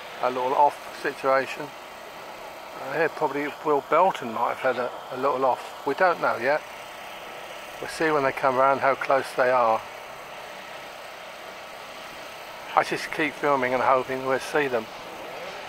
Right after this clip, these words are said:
Yes, here comes. This is Georgia. <clears throat> How, how she's come on in the last year since I saw her riding. Fantastic. Thirteen-year-old Georgia Potter. Yeah, she has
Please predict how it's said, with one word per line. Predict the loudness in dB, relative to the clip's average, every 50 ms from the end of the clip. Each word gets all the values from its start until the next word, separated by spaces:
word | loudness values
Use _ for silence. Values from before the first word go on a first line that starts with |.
| 6
Yes, | 8 8 8 8 6
here | 4 4
comes. | 6 6 6 6 6 4 -2 -6 -10 -10 -10 -10 -10 -4 0
This | 0 2 2
is | 2 2
Georgia. | 6 8 8 8 8 8 8 6 6 6 4 -4 -6 0 2
<clears throat> | 4 4 4 2 0 -10 -12 -12 -12 -12 -12 -14 -14 -14 -14 -12 -2 6
How, | 10 12 12 12 12 10 8
how | 6 4 8 8 8 8
she's | 8 6 0 -2
come | -2 2 4 6 8
on | 8 8 8
in | 6 6
the | 4
last | 6 8 8 10 10 8 6 4
year | 4 2
since | 2 2 2
I | 4 4 4 4
saw | 2 -2 -4 -2 0 0 2 2 2 2 4 6 6 8 8 8
her | 10
riding. | 10 10 10 10 8 6 2 0 -2 -4 -6 -6 -6 -6 -6 -6 -8 -8 -8 -8 -6 -6 -6 -6 -6 -6 -6 -6 -6 -6 -6 -6 -6 -6 -6 -6 -6 -8 -8 -8 -8 -6 -6 -6 -6 -6 -2 0
Fantastic. | 0 0 0 2 6 6 8 8 8 8 8 8 8 6 6 6 4 4 4 2 0 -2 -4 -6 -4 -4 -2 6 8
Thirteen-year-old | 8 8 8 8 6 6 6 6 6 8 10 10 8 8 6
Georgia | 6 6 6 6 6 4 2
Potter. | 2 6 6 4 4 4 2 2 2 2 0 -2 -4 -2 -2 -2 -2 -2 -4 -6 -6 -8 -8 -6 2 4
Yeah, | 4 4
she | 6 4 6
has | 8 8 8